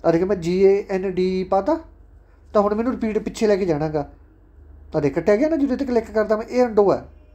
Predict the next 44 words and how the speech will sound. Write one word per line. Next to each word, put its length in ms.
ਠੀਕ 220
ਹੈ। 140
ਜੇ 140
only 320
ਇੱਕ 300
ਅੱਖਰ 140
ਹੀ 80
ਰਿਪੀਟ 260
ਹੋ 140
ਜਾਂਦਾ, 400
ਫਿਰ 140
ਆਪਣਾ 220
ਕੀ 140
ਹੁੰਦਾ? 200
ਰੀਡੋ 280
ਹੁੰਦਾ। 300
ਇਹ 80
ਗੱਲ 160
ਯਾਦ 180
ਰੱਖਣੀ 360
ਹੈ। 100
ਬਸ 160
ਅੱਜ 120
ਆਪਣਾ 160
ਲੈਕਚਰ 280
ਇੰਨੀ 180
ਲੱਗੂਗਾ 300
ਪੁੱਤਰੋ। 380
ਇੱਕ 140
ਵਾਰੀ 140
ਫੇਰ 160
ਤੁਹਾਨੂੰ 200
ਚੀਜ਼ 220
ਸਾਰੀ 180
ਡਿਟੇਲ 280
'ਚ 60
ਸਮਝਾ 300
ਦਿੰਦਾ 200
ਮੈਂ 100
ਕੀ 100
ਕੁਛ 160
ਪੜ੍ਹਾਇਆ 240
ਤੁਹਾਨੂੰ 240
ਮੈਂ। 100